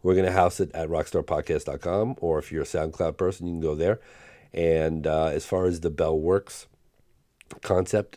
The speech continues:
we do have a website that, uh, we're going to implement where, like I said, there's a couple hundred companies in the location. Uh, they, uh, will hopefully want to, uh, be involved. And if they have any podcasts,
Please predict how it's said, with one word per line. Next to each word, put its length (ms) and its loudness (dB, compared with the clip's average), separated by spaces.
we 140 -4
do 140 -2
have 140 2
a 100 -2
website 520 0
that, 240 -2
uh, 320 2
we're 240 -4
going 320 -2
to 340 -6
implement 540 -2
where, 340 0
like 120 2
I 60 2
said, 300 -2
there's 400 -4
a 40 -12
couple 220 4
hundred 220 2
companies 460 0
in 140 0
the 100 0
location. 540 0
Uh, 320 -2
they, 640 2
uh, 460 -2
will 260 0
hopefully 640 4
want 440 -2
to, 460 -2
uh, 100 -6
be 120 -2
involved. 480 0
And 160 0
if 140 0
they 140 4
have 160 4
any 100 0
podcasts, 800 -2